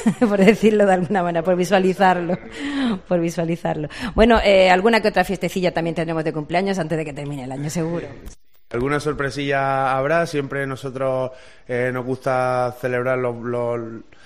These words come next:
Speaker 2: los buenos momentos porque pensamos que, que hay que aprovecharlos, lo malo llega solo y al final, eh, siempre hay que, hay que aprovechar los buenos momentos. Entonces, a final de año,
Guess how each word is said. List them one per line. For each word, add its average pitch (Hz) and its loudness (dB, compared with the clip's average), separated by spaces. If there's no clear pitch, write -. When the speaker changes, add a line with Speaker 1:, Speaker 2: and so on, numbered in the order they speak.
Speaker 2:
los 117 -4
buenos 135 0
momentos 151 0
porque 135 -4
pensamos 127 -2
que, 123 -4
que 120 -2
hay 123 2
que - 0
aprovecharlos, 131 0
lo 131 0
malo 127 0
llega 135 -4
solo 165 -2
y 156 -2
al 123 -2
final, 127 -4
eh, 110 -4
siempre 127 -4
hay 120 -2
que, 110 -4
hay 117 -6
que 117 -6
aprovechar 113 -6
los 107 -4
buenos 107 -8
momentos. 104 -10
Entonces, 120 -8
a 123 -4
final 127 -6
de 135 0
año, 139 -2